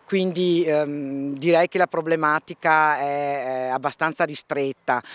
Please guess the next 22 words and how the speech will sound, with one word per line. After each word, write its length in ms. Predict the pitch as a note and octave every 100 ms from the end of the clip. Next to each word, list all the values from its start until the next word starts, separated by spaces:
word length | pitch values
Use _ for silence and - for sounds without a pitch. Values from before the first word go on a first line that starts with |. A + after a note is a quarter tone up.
| - -
Poi 180 | F3+
è 60 | G#3 -
chiaro 360 | F3+ D#3+ G3
che 140 | - E3+
ognuno 240 | E3+ F3
di 140 | F3
noi 760 | E3+ D#3+ D#3+ F3 E3 D3 C#3+ C#3+
dovrebbe 340 | C3+ D3 D#3 E3+
cercare 540 | - E3+ - D3+ D#3
di 100 | C#3+
limitare, 1040 | D3+ D#3 C#3+ D3+ C3 C#3 D3 C#3+ C3 B2 - - - -
eh, 500 | - D3 C#3+ C#3 C3+ C#3
di 120 | D3+
limitare 420 | D#3+ E3 D#3+ D#3+
di 80 | D#3
andare 220 | D3+ D3+
in 120 | D#3+
auto, 320 | C#3+ C#3 C#3+
soprattutto 380 | E3 C#3+ C#3 -
in 80 | D3+
questi 240 | C#3+ -
periodi. 400 | C3+ C3+ D#3 E3+